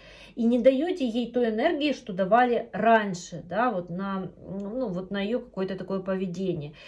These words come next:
И это ее тяготит, потому что вы могли поначалу страдать, пере-, переживать, что-то пос-, пытаться звонить, писать и ждать от нее звонка, сообщения, а потом как-то уже все. Отпустили, забыли, решили, что все, хватит. Раз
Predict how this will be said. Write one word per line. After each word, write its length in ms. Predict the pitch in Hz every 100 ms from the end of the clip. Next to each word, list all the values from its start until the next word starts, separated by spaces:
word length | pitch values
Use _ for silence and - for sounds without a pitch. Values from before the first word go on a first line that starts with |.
| - -
И 140 | 220 233
это 220 | 349 330
ее 240 | 220 240
тяготит, 800 | 233 240 226 226 - 175 139 - -
потому 320 | 165 196 226
что 280 | 220 214 208
вы 160 | 202
могли 320 | 254 214 214 196
поначалу 540 | 196 190 185 190 185
страдать, 640 | 185 202 190 226 226 226
пере-, 200 | 208 202 180 190
переживать, 720 | 220 214 196 202 208 233 226
что-то 280 | - 196 175
пос-, 340 | 196 196 180
пытаться 460 | 180 208 208 208 196
звонить, 560 | 185 208 202 233 226 -
писать 540 | 196 - 208 226 190
и 60 | 196
ждать 300 | 185 226 226
от 100 | 190
нее 140 | 202 196
звонка, 360 | 196 202 220
сообщения, 520 | 220 190 - 196 196 180 -
а 80 | -
потом 240 | 262 330 285
как-то 260 | 269 247
уже 160 | 226 220
все. 260 | - 160 - - - -
Отпустили, 800 | 220 226 262 262 302 349 311 285
забыли, 420 | 190 220 233 269 214
решили, 340 | 196 - 202
что 200 | 185 -
все, 200 | 180 165
хватит. 400 | 160 175 151 - 175
Раз 160 | 202